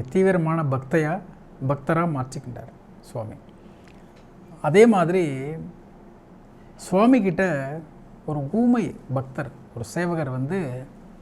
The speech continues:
சுவாமி கூடவே இருந்து ஒரு நாள், ரெண்டு நாள் கிடையாது, பன்னெண்டு வருஷங்கள் சுவாமிக்கு சேவை பண்ணிட்டு இருக்கார். ஊமை அவருக்கு மனசுல தான் ஊமையா இருக்கோங்கிற ஒரு வருத்தமோ,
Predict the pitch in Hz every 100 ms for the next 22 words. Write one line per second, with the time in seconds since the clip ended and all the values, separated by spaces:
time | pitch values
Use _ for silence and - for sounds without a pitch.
0 | - - - - - - - 175 202 185
1 | 170 160 180 175 143 147 185 127 143 151
2 | - - - - - - - 147 147 170
3 | 185 180 226 185 139 143 143 170 147 123
4 | 113 117 - - - 160 185 220 214 180
5 | 165 143 - 214 196 175 165 156 160 -
6 | 220 214 175 208 208 170 143 127 113 -
7 | - - - - - - - - - -
8 | - - 220 220 175 - - - - -
9 | - - - - - - - - - -
10 | - 156 170 175 151 160 196 208 196 160
11 | 156 240 233 - - - - - - -
12 | - 156 156 175 214 202 190 156 160 175
13 | 180 151 135 127 123 - - - - -
14 | - - 143 175 180 196 147 135 185